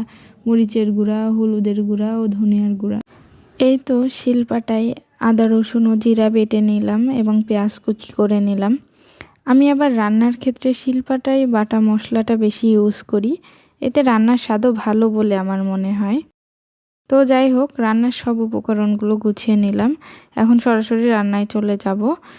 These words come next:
তো এখন চুলায় কড়া বসিয়ে দিলাম, তারপর তেল দিয়ে দিব। তেল কিছুটা গরম হয়ে এলে এর মধ্যে পেঁয়াজ কুচি দিয়ে দিব। পেঁয়াজ কুচি দিয়ে কিছুক্ষণ নাড়তে থাকবো। পেঁয়াজের কালার যখন হালকা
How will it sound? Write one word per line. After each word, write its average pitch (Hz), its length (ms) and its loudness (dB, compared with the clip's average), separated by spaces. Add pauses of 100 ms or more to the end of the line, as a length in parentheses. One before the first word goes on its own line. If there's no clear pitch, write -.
(320)
তো - 100 -6
এখন 254 280 4
চুলায় 247 320 2 (200)
কড়া 226 260 0
বসিয়ে 233 420 0
দিলাম, 240 300 0 (240)
তারপর 220 460 0 (500)
তেল 240 280 4
দিয়ে 208 240 2
দিব। 208 200 -2 (840)
তেল 277 180 2
কিছুটা 285 480 0
গরম 233 420 2
হয়ে 262 340 2
এলে 262 280 2
এর 233 140 0
মধ্যে 220 580 -2
পেঁয়াজ 214 440 -2
কুচি 214 320 -6
দিয়ে 196 240 2
দিব। 196 220 -2 (1400)
পেঁয়াজ 285 320 2
কুচি 294 360 -2
দিয়ে 240 220 2
কিছুক্ষণ 247 460 -2
নাড়তে 220 420 0
থাকবো। 202 440 -4 (240)
পেঁয়াজের 233 540 2
কালার 220 420 0
যখন 226 420 0
হালকা 220 380 0